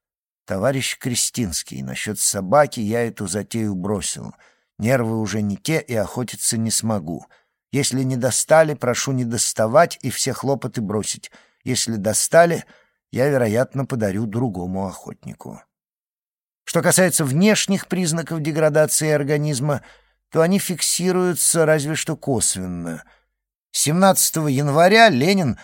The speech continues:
помогал выталкивать застрявшие автосани, загнав в салон оказавшегося без валенок чекиста Уншлихта,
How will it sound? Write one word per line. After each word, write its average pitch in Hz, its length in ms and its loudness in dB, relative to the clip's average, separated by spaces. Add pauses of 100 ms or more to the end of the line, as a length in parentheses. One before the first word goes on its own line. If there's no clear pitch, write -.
(240)
помогал 120 440 4
выталкивать 123 640 2
застрявшие 104 720 -2
автосани, 127 880 0 (280)
загнав 110 420 0
в - 80 -6
салон 123 440 0
оказавшегося 101 640 -2
без 90 200 -6
валенок 104 440 0
чекиста - 480 -8
Уншлихта, 143 720 -6